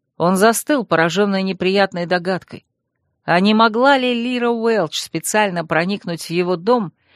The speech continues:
переодевшись юным архивариусом, чтобы разузнать как можно больше о хозяине, о привычках, даме сердца, друзьях и даже магических опытах, а потом этим воспользоваться? Ответ напрашивался сам —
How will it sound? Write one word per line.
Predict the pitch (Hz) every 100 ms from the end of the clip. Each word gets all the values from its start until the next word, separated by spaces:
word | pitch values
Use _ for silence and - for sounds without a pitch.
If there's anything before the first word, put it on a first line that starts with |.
| - -
переодевшись | 175 180 180 226 - 185 -
юным | 208 202 185
архивариусом, | 180 170 175 196 240 175 147 - 175 _ _ _
чтобы | - - 196
разузнать | 208 208 208 196 233 240
как | - 196
можно | 208 220 196 196
больше | 208 208 -
о | 196
хозяине, | 202 196 180 165 143 127 - _ _ _ _ _ _
о | 202
привычках, | 240 190 151 226 - - 180
даме | 151 214 165
сердца, | 151 - 202 - - 151 _ _ _
друзьях | 160 180 170 151 202 233 - -
и | 185
даже | 165 165 233 220 226
магических | 208 190 208 202 - 202 - -
опытах, | 180 - - 127 - _ _ _ _ _ _
а | 165
потом | 170 247 - 349 254
этим | 196 240 214 175
воспользоваться? | 160 - 180 165 160 156 156 - - _ _ _ _ _ _ _ _
Ответ | 175 185 262 277
напрашивался | 233 226 240 233 220 208 202 214
сам — | - 226 185 -